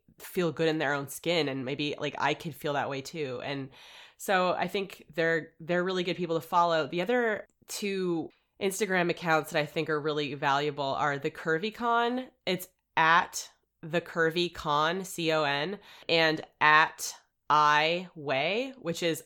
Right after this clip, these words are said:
I underscore weigh, W E I G H.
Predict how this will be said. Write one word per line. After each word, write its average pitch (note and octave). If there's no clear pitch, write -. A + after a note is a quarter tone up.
I D#3+
underscore D#3
weigh, D3
W D3+
E C#3+
I C#3+
G D3+
H. -